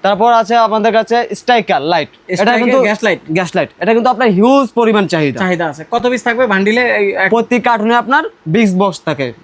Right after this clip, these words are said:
Speaker 2: আর এক ইয়াতে কত থাকবে এক বান্ডিলে এখানে?
Speaker 1: একটাতে থাকবে আপনার পঞ্চাশটা করে।
Speaker 2: পঞ্চাশ পিস করে
Speaker 1: হ্যাঁ।
Speaker 2: থাকবে। এগুলো সবই হলো স্ট্রাইকার,
Speaker 1: এই
Speaker 2: আহ, গ্যাস
Speaker 1: স্ট্রাইকার,
Speaker 2: লাইট।
Speaker 1: গ্যাস লাইট।
Speaker 2: আচ্ছা,
Speaker 1: তারপর
Speaker 2: আচ্ছা।
Speaker 1: হচ্ছে আপনার সানলাইট।
Speaker 2: সানলাইট।
Speaker 1: হ্যাঁ, এটাকে সবাই চিনে, এটাকে আর পরিচয় করতে হবে না।
Speaker 2: আচ্ছা, আচ্ছা, এটাকে মোটামুটি ভালোই চিনে
Speaker 1: হ্যাঁ।
Speaker 2: সবাই।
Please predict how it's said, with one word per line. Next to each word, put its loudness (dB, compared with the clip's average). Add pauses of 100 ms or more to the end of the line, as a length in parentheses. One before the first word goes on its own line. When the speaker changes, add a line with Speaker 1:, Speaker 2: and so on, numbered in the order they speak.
Speaker 2:
আর -2
এক -2
ইয়াতে 0
কত -2
থাকবে -4
এক -2
বান্ডিলে -2
এখানে? -4
Speaker 1:
একটাতে 0
থাকবে 0
আপনার 0
পঞ্চাশটা -2
করে। -6
Speaker 2:
পঞ্চাশ -2
পিস -4
করে 0
Speaker 1:
হ্যাঁ। 0
Speaker 2:
থাকবে। -2
এগুলো -2
সবই 0
হলো 2
স্ট্রাইকার, 0 (420)
Speaker 1:
এই -2
Speaker 2:
আহ, 4
গ্যাস 4
Speaker 1:
স্ট্রাইকার, -2
Speaker 2:
লাইট। -2
Speaker 1:
গ্যাস -2
লাইট। 0 (120)
Speaker 2:
আচ্ছা, -6
Speaker 1:
তারপর 2
Speaker 2:
আচ্ছা। 4
Speaker 1:
হচ্ছে 0
আপনার -2
সানলাইট। 0 (100)
Speaker 2:
সানলাইট। 0 (240)
Speaker 1:
হ্যাঁ, 0
এটাকে 0
সবাই 0
চিনে, 2
এটাকে 0
আর 2
পরিচয় 2
করতে 2
হবে 2
না। 2
Speaker 2:
আচ্ছা, 0
আচ্ছা, -4
এটাকে 0
মোটামুটি 0
ভালোই 2
চিনে -2
Speaker 1:
হ্যাঁ। 0
Speaker 2:
সবাই। -8